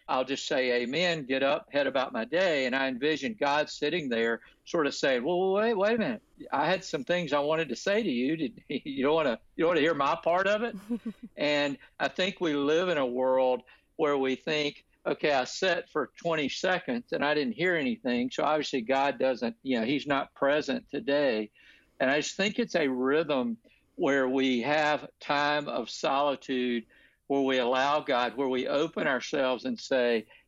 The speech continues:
Speaker 1: "Hey, I really want you to speak into parts of my life that I can't see." And if we do that with an open heart and an open mind and an open spirit,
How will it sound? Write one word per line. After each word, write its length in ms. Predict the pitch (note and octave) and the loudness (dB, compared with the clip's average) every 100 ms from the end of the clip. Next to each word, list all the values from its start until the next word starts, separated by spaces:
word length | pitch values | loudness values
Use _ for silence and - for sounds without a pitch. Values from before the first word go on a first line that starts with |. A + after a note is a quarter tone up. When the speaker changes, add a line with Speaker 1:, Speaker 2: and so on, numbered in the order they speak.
| - | -2
Speaker 1:
"Hey, 120 | D#3 | 2
I 60 | C3+ | 2
really 340 | C3 D3+ F3 | 2 2 2
want 380 | F3 D3 D3 - | 0 0 0 0
you 280 | C#3 C3 B2+ | 0 0 0
to 160 | - B2 | -4 -6
speak 540 | - - C#3+ C#3 - | -6 -2 0 0 -2
into 680 | C#3+ C3+ D3+ - D3+ C#3 C3 | -2 0 0 0 2 2 2
parts 400 | - C3+ C#3 - | 2 0 0 -4
of 60 | C3 | -2
my 140 | C3 | 0
life 440 | B2 B2 B2 A#2+ - - _ _ - | 2 2 2 -2 -6 -20 _ _ -2
that 100 | B2 | 0
I 100 | A#2+ | 0
can't 420 | - D3 B2+ - | -2 -2 -2 -4
see." 480 | - - A#2 G2+ - _ _ _ _ _ - | -6 -2 -2 -2 -10 _ _ _ _ _ -4
And 120 | B2+ | -2
if 120 | B2 | 0
we 140 | C#3+ B2 | 0 -2
do 340 | A#2+ F#3 A#3 | 0 2 4
that 340 | G3 C#3+ C#3 C3+ | 2 2 0 0
with 120 | A#2 | 0
an 140 | A2+ - | 0 0
open 340 | D3 E3+ A3 | 0 0 -4
heart 500 | C#3+ C#3 C3 C3 B2+ _ _ _ _ - | -2 0 2 0 -2 _ _ _ _ -4
and 100 | A2 | -2
an 120 | A2+ | 0
open 400 | C#3+ D#3+ E3 D#3+ | 0 0 0 0
mind 400 | C3+ B2+ B2+ A#2+ | 0 2 2 0
and 140 | A#2+ A2 | 0 -2
an 100 | A#2+ | -2
open 440 | - D3+ F#3 E3 | 0 -2 -2 -4
spirit, 760 | B2+ - - D#3+ C3+ G#2+ A#2 | -4 -6 0 2 4 2 0